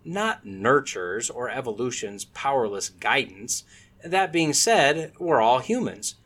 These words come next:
We all have a definition of attractive, and whether it's the same or opposite sex, a stranger, a friend, or a blood relative, we'd be lying to say that we don't recognize people that fit our definition of attractive. The question is,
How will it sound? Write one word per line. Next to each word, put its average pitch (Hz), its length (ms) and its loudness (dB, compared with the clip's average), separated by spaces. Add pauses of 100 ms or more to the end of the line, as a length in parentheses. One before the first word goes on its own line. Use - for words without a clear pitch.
(400)
We 135 160 2
all 143 160 6
have 160 220 6
a - 20 2
definition 101 640 -2
of 87 100 -10
attractive, 123 800 -4
and 123 160 -4
whether 117 280 4
it's 107 140 0
the 113 120 -6
same 120 420 0
or 110 80 2
opposite 107 420 -2
sex, 135 460 -2
a 87 160 -8 (240)
stranger, 123 640 0
a 95 80 0
friend, 117 360 0
or 110 120 0
a 98 40 -2
blood 113 300 0
relative, 135 540 2 (400)
we'd 175 260 0
be 202 140 -2
lying 190 400 0
to 226 100 -2
say 208 260 2
that 185 120 0
we 160 140 -4
don't 160 360 0
recognize 127 720 -2
people 101 460 -6
that 156 160 -2
fit - 280 -4
our 165 160 0
definition 98 680 -8
of 98 160 -14
attractive. 175 680 -8 (500)
The 165 80 2
question 214 460 2
is, 147 380 2